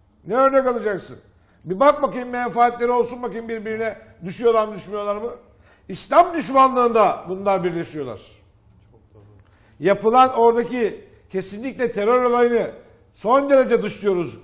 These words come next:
Speaker 1: kabul etmiyoruz, kınıyoruz ama, ama bunu kınarken de şunu da bilmek lazım. Onlar bunu kendileri zaten yaptırtırıyor.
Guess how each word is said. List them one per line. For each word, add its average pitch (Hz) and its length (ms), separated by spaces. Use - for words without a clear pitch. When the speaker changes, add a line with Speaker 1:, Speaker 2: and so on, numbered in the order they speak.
Speaker 1:
kabul 180 220
etmiyoruz, 208 520
kınıyoruz 220 460
ama, 254 680
ama 220 840
bunu 202 200
kınarken 285 580
de 240 140
şunu 208 200
da 226 80
bilmek 233 300
lazım. 165 380
Onlar 226 460
bunu 233 340
kendileri 254 540
zaten 247 360
yaptırtırıyor. 165 680